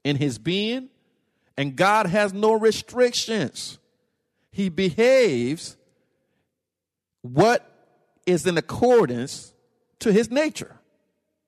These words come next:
So God is infinite because finite beings,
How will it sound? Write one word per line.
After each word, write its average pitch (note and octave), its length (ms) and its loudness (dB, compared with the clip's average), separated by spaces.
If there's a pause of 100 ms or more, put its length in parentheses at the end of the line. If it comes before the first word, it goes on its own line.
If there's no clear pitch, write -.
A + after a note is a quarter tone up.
(680)
So F#3+ 160 0
God G3 580 2
is D3 200 -2
infinite F3 460 -2
because D#3 560 0 (240)
finite A#3+ 520 0
beings, F#3+ 680 -4